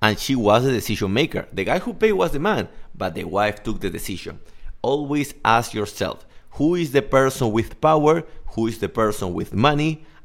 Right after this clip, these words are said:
and how can I deliver the right message to each person?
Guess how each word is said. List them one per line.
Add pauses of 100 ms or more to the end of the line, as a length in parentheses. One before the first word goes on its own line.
(100)
and
how
can
I
deliver
the
right
message
to
each (120)
person?